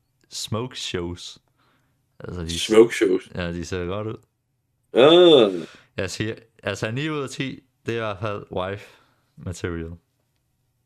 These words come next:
Speaker 2: Det er waifu material,
Speaker 1: Ja.
Speaker 2: siger du.
Speaker 1: Og så kommer du tilbage, øh, til,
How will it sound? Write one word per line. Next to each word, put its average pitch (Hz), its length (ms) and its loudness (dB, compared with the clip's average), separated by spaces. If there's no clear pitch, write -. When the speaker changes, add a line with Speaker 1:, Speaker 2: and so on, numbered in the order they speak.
Speaker 2:
Det 123 80 6
er 120 40 6
waifu 110 340 8
material, 104 360 2
Speaker 1:
Ja. 92 220 -2
Speaker 2:
siger - 160 -4
du. - 200 -8
Speaker 1:
Og 95 160 -6
så 107 140 -4
kommer 110 220 -6
du 95 140 -8
tilbage, 104 640 -6
øh, 85 300 -6
til, 87 760 -6